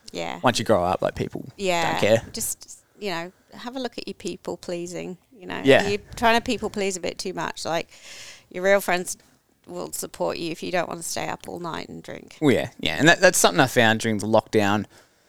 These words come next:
Speaker 2: of twenty twenty-one that I sort of really, really, 'cause, well, I was, I'd just moved to Mornington, so I was away from, like,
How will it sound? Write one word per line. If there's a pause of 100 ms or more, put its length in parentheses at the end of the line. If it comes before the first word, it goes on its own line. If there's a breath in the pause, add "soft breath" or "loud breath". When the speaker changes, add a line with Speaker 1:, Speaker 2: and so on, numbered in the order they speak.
(200 soft breath)
Speaker 2:
of
twenty
twenty-one
that
I (360)
sort
of
really,
really, (220)
'cause,
well,
I
was, (160)
I'd
just
moved
to
Mornington,
so
I
was
away
from,
like,